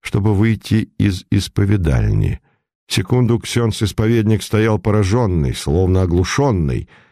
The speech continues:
Потом он вздрогнул и резко крикнул: «Стойте, граф! Я вас предупреждаю, что сегодня же я сообщу об этом вашему отцу. Посмотрим, как отнесется он к вашему ренегатству».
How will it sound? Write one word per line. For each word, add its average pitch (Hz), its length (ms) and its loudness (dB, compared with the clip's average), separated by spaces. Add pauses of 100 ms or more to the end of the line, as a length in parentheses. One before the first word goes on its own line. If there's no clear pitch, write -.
(140)
Потом 117 540 0
он 110 220 0
вздрогнул 127 800 0
и 123 240 0
резко 123 480 0
крикнул: 87 800 0 (400)
«Стойте, 110 640 -2
граф! 80 560 -2 (440)
Я 67 160 2
вас 76 220 2
предупреждаю, 92 760 0
что 90 200 -2
сегодня 92 580 0
же 69 160 -2
я 80 160 2
сообщу 76 520 0
об 92 140 2
этом 90 320 0
вашему 95 400 0
отцу. 127 400 0 (380)
Посмотрим, 156 840 0
как 95 340 -4
отнесется 95 1000 0
он 78 400 0 (240)
к - 80 -4
вашему 87 720 0 (120)
ренегатству». 101 1160 -2